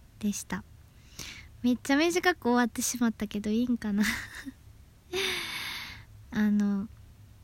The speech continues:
皆さんも、後悔しない人生を送ってください。えー、人生に正解も不正解もないと思うんで、後悔は、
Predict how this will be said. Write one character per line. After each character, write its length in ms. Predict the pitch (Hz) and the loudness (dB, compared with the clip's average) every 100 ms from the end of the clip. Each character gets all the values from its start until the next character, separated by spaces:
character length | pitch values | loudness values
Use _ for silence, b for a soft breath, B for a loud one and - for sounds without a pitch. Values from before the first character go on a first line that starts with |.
| - - - - B B B | -16 -16 -20 -20 B B B
皆 240 | 233 220 226 | 2 4 4
さ 160 | 214 | 2
ん 160 | 190 208 | 2 4
も、 160 | 254 - - - - - - B B B B B - | 2 -2 -16 -20 -20 -20 -20 B B B B B -6
後 240 | 277 254 | 0 0
悔 320 | 220 214 202 | 0 0 0
し 180 | 202 240 | 2 2
な 200 | 233 214 | 4 4
い 80 | 202 | 4
人 240 | 226 226 | 4 4
生 220 | 220 208 | 2 -2
を 20 | 202 | -2
送 180 | - | -4
っ 40 | 233 | -6
て 180 | - 233 | -4 -6
く 100 | 226 | -2
だ 160 | 233 | 0
さ 180 | 220 208 | 0 -4
い。 100 | 190 b b b b b - - - - | -4 b b b b b -20 -20 -20 -8
え 40 | 208 | -4
ー、 720 | 190 185 190 185 180 175 185 B B B B B B B - - - - - | -2 -2 -2 -4 -4 -6 -8 B B B B B B B -20 -20 -20 -20 -8
人 240 | - 294 294 | 0 2 4
生 200 | 240 214 | 4 4
に 140 | 202 | 4
正 280 | - 277 269 | 2 0 0
解 220 | - 269 | 2 2
も 140 | 233 | 2
不 60 | 208 | 0
正 260 | - 240 220 | 0 -2 0
解 220 | 214 202 | 0 2
も 140 | 196 | 2
な 180 | 196 214 | 2 2
い 80 | 240 | 0
と 140 | 220 | 0
思 160 | 208 214 | 2 4
う 160 | 214 | 4
ん 100 | 202 | 2
で、 260 | 190 214 214 - B B B B B B - | 2 2 0 -4 B B B B B B -18
後 220 | - 277 254 | -2 0 0
悔 320 | - 214 202 | 2 2 4
は、 240 | 220 233 | 4 2